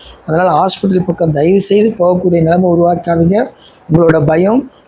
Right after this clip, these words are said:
உங்க ஹார்ட் அண்ட் மணி மொத்தமா ஹாஸ்பிட்டலுக்கு சுத்தி எது வைக்கிற மாதிரி ஆயிடும்.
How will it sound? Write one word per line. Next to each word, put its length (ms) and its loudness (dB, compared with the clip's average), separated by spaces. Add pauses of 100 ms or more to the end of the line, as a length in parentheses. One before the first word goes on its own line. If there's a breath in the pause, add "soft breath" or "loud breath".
(100)
உங்க 160 0
ஹார்ட் 280 2
அண்ட் 140 2
மணி 340 0 (380 loud breath)
மொத்தமா 600 0
ஹாஸ்பிட்டலுக்கு 420 -2
சுத்தி 360 -2
எது 140 2
வைக்கிற 340 0
மாதிரி 280 0
ஆயிடும். 160 -6